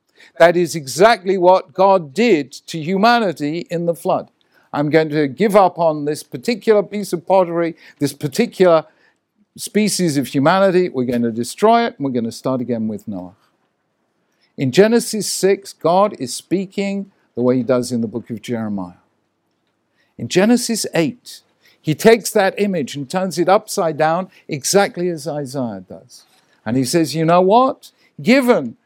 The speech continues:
that human beings have this evil inclination from youth, I can't really blame them anymore, 'cause that's the way I formed them." And he uses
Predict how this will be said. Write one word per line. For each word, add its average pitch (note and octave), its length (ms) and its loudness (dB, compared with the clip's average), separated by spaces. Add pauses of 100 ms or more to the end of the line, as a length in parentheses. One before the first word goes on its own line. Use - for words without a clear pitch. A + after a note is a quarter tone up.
(280)
that - 280 2
human G#3 360 2
beings E3 460 0
have D#3+ 240 -2
this C#3+ 340 -4
evil G3+ 280 2
inclination C#3 640 0
from A2+ 200 -4
youth, A#3+ 520 2 (1200)
I E3+ 100 -2
can't A3 300 4
really A#3 220 0
blame A3+ 400 -2
them A2+ 120 -6
anymore, E2+ 440 -12 (580)
'cause B2+ 240 -4
that's F#3+ 320 2
the D3 140 -4
way E3 440 0 (540)
I C#3+ 120 -4
formed G#3+ 420 -2
them." - 120 -20 (1160)
And C3+ 120 -2
he F3+ 240 4
uses F#3 880 2